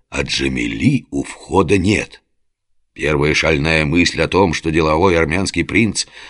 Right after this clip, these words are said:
попросту ее украл в качестве аванса. Рев, который испустил благородный потомок князей Оболенских, посрамил бы любого ревнивого бизона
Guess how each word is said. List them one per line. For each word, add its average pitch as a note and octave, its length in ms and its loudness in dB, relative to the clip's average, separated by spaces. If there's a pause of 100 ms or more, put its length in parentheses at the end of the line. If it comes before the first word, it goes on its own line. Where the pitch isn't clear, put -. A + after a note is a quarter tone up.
(200)
попросту C#2+ 440 -2
ее C#2+ 240 4
украл C#3 380 4
в - 60 -16
качестве C#2 500 -4
аванса. C#2 500 -2 (1120)
Рев, C2+ 600 4
который E2 520 2
испустил E2 640 0
благородный D2+ 640 2
потомок D2 540 -2
князей C#2 400 -2
Оболенских, D#2+ 800 2 (540)
посрамил D#2 580 4
бы F2 160 4
любого E2+ 440 6
ревнивого D#2+ 580 4
бизона F#2+ 580 4